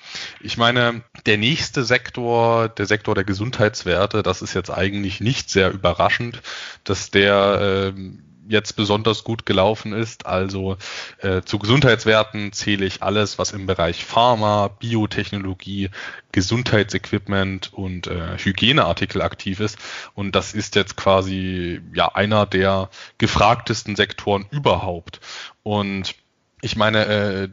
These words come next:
dieser Gesundheitsbereich, der ist relativ, der, der ist sowieso schon in normalen Krisen relativ resistent. Also, ähm,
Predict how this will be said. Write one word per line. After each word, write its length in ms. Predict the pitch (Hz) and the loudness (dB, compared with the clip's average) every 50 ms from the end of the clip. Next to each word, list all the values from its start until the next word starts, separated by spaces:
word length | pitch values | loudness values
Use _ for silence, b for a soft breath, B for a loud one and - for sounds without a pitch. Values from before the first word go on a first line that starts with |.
| _ _ - | _ _ -2
dieser 200 | 113 107 101 101 | 2 2 2 2
Gesundheitsbereich, 800 | 98 104 120 135 156 143 - - - 120 110 107 107 113 110 - | 2 0 2 4 4 2 2 0 -2 2 4 4 4 4 2 2
der 100 | 101 95 | 0 0
ist 140 | 95 - | 0 0
relativ, 720 | 101 98 110 113 110 - - - 110 104 104 104 - - B B B B B B | 0 2 4 4 4 2 -2 -6 -6 -4 -4 -4 -6 -8 B B B B B B
der, 180 | - - 98 90 | -6 -4 -4 -4
der 240 | - _ - 101 98 | -2 _ 2 2 2
ist 100 | 95 - | 2 -2
sowieso 400 | - 113 123 127 113 113 113 113 | -4 -2 -2 -2 0 0 -2 -2
schon 320 | - - 113 104 107 107 | 0 0 0 0 0 -2
in 120 | - 98 98 | -6 -6 -4
normalen 600 | 92 90 90 85 85 85 92 104 113 113 110 104 | -4 -4 -2 0 2 4 4 4 4 2 0 -4
Krisen 480 | - - - 110 110 107 104 104 101 101 B B B B B B B - | -8 -8 -6 -4 -4 -4 -4 -6 -8 -10 B B B B B B B -8
relativ 920 | 92 87 92 90 90 101 113 120 113 107 - - - 110 107 101 - 92 | -8 -2 0 2 4 4 6 6 4 2 2 -2 -8 -8 -8 -6 -4 -2
resistent. 800 | 95 92 90 90 90 - - - - 104 110 127 131 123 - - | -2 -2 -2 -4 -10 -10 -6 0 0 2 2 0 -2 -6 -6 -4
Also, 640 | - 87 92 98 98 95 95 98 95 95 92 90 90 B B B B B B B | 0 0 2 2 0 -2 -4 -6 -6 -6 -6 -6 -8 B B B B B B B
ähm, 600 | - 92 92 90 87 87 85 85 85 85 85 82 | -8 -6 -6 -6 -6 -8 -8 -10 -10 -10 -10 -12